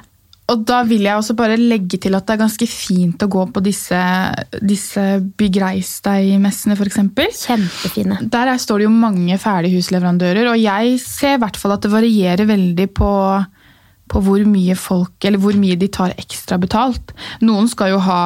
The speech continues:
Speaker 1: ikke sant, femten tusen bare for at du skal si at du skal endre en farge.
Speaker 2: Ja.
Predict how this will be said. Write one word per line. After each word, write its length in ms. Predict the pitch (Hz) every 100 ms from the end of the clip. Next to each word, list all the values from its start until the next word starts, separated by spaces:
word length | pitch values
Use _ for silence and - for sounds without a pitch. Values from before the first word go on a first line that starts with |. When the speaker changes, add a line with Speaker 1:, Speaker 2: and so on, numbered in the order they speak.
| 175
Speaker 1:
ikke 160 | 196 190
sant, 320 | 185 185 -
femten 480 | - 233 185 - 180
tusen 360 | 185 180 196 190
bare 220 | 185 170
for 160 | - 180
at 160 | 175 185
du 80 | 180
skal 200 | 180 185
si 300 | - - 202 190 190
at 100 | 190
du 80 | 190
skal 220 | 220 196
endre 160 | 175 180
en 20 |
farge. 320 | 196 160 202 226 -
Speaker 2:
Ja. 120 | -